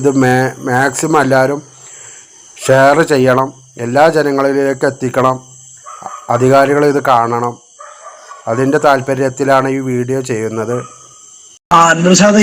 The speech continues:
Speaker 2: ഇവിടെ അങ്ങ് ഭയങ്കര അഴിമതിയോടെ തിരുവനന്തപുരം മെഡിക്കൽ കോളേജ് മൊത്തത്തില് സമൂല അഴിമതി കൊണ്ട് ആറാടിയിരിക്കുക. തിരുവനന്തപുരം മെഡിക്കൽ കോളേജ്, നമ്മുടെ ഈ സോഷ്യൽ മീഡിയയിലൊക്കെ കാണുന്നില്ലയോ? അത് വാസ്തവം തന്നെ. അത് മനസ്സിലായില്ലയോ?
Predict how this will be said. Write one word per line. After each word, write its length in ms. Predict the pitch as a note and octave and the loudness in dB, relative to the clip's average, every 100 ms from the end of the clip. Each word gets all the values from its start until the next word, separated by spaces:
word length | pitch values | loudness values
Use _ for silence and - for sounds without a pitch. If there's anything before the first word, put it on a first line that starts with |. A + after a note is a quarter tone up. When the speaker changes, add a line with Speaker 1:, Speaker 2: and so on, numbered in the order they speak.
| F#3+ | 2
Speaker 2:
ഇവിടെ 200 | F3 G3+ | 2 0
അങ്ങ് 140 | G#3 F#3+ | 2 0
ഭയങ്കര 400 | F#3 F#3 G3 G#3 G3+ | 2 2 0 -2 -2
അഴിമതിയോടെ 580 | F#3+ G3 G#3 G#3+ G#3 G#3 G#3 G#3 F#3 | -2 -4 -2 0 0 2 2 0 -2
തിരുവനന്തപുരം 560 | F#3 F#3 G3 G3 F#3+ F#3+ | -6 -6 -8 -6 -6 -4
മെഡിക്കൽ 280 | F#3+ F#3 F3+ | -4 -4 -4
കോളേജ് 380 | G#3 F#3+ F#3+ F#3 F3 | -2 0 0 -2 -6
മൊത്തത്തില് 560 | E3+ - F#3+ E3+ D#3 C#3+ - - - - - - - - D#3 | -8 -6 -8 -6 -6 -8 -12 -20 -20 -20 -20 -20 -12 -4 2
സമൂല 520 | E3+ D3+ F3 G3 G#3 G#3+ F#3 | 4 4 2 0 2 4 4
അഴിമതി 520 | F3+ G3 G3 G#3 G3 G3 | 2 0 -2 -2 -2 -4
കൊണ്ട് 260 | G#3 F#3+ F#3 F3 | -4 -2 0 2
ആറാടിയിരിക്കുക. 880 | F3+ F#3 G3 G3 G3 F#3 F3 F#3 E3 C#3+ - - - - - - - - - | 2 0 0 0 -2 -6 -2 2 2 0 -6 -20 -20 -18 -18 -16 -18 -16 -8
തിരുവനന്തപുരം 560 | - E3 F3+ F3 F3+ F3 E3+ | -2 0 2 2 0 0 0
മെഡിക്കൽ 260 | E3+ E3 | -2 0
കോളേജ്, 220 | F3+ F3 E3+ | 0 0 0
നമ്മുടെ 220 | F3+ G3 | 0 0
ഈ 40 | G3 | 2
സോഷ്യൽ 320 | F#3 F3+ - G3+ | 2 2 2 0
മീഡിയയിലൊക്കെ 400 | G#3 G#3+ G#3 A3 G#3+ | 2 2 0 0 0
കാണുന്നില്ലയോ? 500 | G#3 G#3+ F#3 E3 B2+ - - - - - - - - - - - - - | 0 0 0 0 -2 -10 -8 -8 -10 -18 -20 -20 -20 -20 -20 -14 -10 -4
അത് 100 | C#3 C3 | 2 4
വാസ്തവം 420 | C3 D3 E3+ F#3+ | 4 2 2 4
തന്നെ. 160 | G3 E3+ C3+ | 4 2 0
അത് 100 | A#2 - - - - - - - - - - - | -4 -14 -20 -20 -20 -20 -20 -20 -20 -20 -20 -12
മനസ്സിലായില്ലയോ? 640 | - - G#3+ G3 F3 D3+ | -6 0 2 2 0 -2